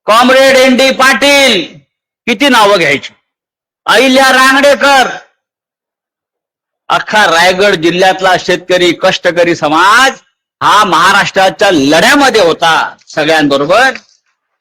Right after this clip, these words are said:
म्हणून हा महाराष्ट्र आज देवेंद्र फडणवीसला भोगता येतो आहे. माझं आणि शेतकरी पक्षाचं नातं आहे.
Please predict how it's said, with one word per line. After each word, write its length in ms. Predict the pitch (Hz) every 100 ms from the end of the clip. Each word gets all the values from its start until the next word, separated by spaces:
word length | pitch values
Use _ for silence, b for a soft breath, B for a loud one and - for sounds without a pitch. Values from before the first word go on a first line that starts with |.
| _ _ _ _ _ _ -
म्हणून 280 | 147 208 202
हा 240 | 151 185
महाराष्ट्र 560 | 165 147 165 180 - 170
आज 260 | 160 226 214 - _ _ _ _ _ _ _
देवेंद्र 540 | 123 151 175 180 190 -
फडणवीसला 840 | 165 170 180 175 175 196 240 - - _
भोगता 560 | 113 156 170 185 226 247
येतो 340 | 202 143 135
आहे. 160 | 101 - _ _ _ _ _ _ _ _ _ _ _ _ _ _ _ _ _ _ _ _ _ _ 160
माझं 340 | 170 202 220
आणि 220 | 233 233
शेतकरी 440 | 226 208 - 220 226
पक्षाचं 540 | 220 180 214 202 226
नातं 240 | 185 175
आहे. 200 | 220 156